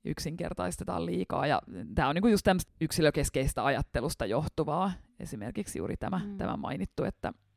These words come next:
Speaker 1: että tota, häiriökäyttäytyminen liitetään siihen, pelkästään siihen yksilöön.
Speaker 2: Tuli tosta mieleen siis jotenkin tämmönen ekologinen näkökulma tietoon,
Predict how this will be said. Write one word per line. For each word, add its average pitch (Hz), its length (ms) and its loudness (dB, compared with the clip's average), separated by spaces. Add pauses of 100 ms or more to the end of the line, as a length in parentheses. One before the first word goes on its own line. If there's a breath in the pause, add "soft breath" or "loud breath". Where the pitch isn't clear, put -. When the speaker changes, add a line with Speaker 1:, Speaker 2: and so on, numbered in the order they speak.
(120)
Speaker 1:
että - 280 -8
tota, - 360 -4 (140)
häiriökäyttäytyminen - 1160 -6 (120)
liitetään 131 500 -6
siihen, 190 360 -4 (300 soft breath)
pelkästään - 540 -8
siihen 170 220 -6
yksilöön. - 580 -4 (1200)
Speaker 2:
Tuli 196 140 -2
tosta 208 260 -2
mieleen 196 440 2
siis - 280 -4 (640)
jotenkin 196 500 0 (320)
tämmönen 190 320 0
ekologinen 170 800 2 (340)
näkökulma 170 760 2 (400)
tietoon, 160 560 2